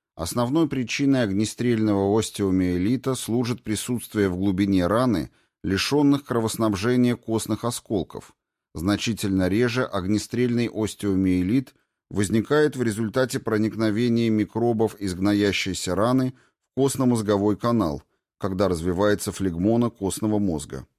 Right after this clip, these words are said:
Свободные костные отломки и омертвевшие части костных отломков, оказавшись замурованными в толщу костной мозоли,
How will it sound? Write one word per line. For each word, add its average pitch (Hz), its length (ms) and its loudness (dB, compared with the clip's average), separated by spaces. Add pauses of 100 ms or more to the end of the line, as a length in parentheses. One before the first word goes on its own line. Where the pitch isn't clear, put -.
(380)
Свободные 147 680 2
костные 135 520 0
отломки 139 520 2
и 98 180 -2
омертвевшие 110 840 0
части 110 400 -2
костных 110 480 -4
отломков, 120 680 -2
оказавшись 110 680 -2
замурованными 98 840 2
в - 120 -8
толщу 104 400 -2
костной 95 440 0
мозоли, 117 600 0